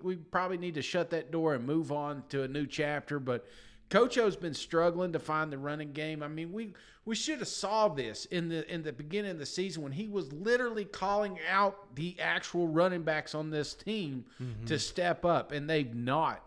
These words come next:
Speaker 1: Nobody has stepped up. It seems like there's two players for L S U.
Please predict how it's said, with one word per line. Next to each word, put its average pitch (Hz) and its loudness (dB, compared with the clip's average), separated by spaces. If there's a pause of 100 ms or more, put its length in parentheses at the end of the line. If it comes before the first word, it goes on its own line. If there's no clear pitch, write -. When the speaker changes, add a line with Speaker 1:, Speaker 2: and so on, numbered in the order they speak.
Speaker 1:
Nobody 165 0
has 139 -6
stepped 139 -6
up. 120 -4
It 139 -4
seems 202 -6
like 185 6 (500)
there's 160 6
two 202 4
players 180 4
for 147 -4
L 139 2
S 131 2
U. 120 0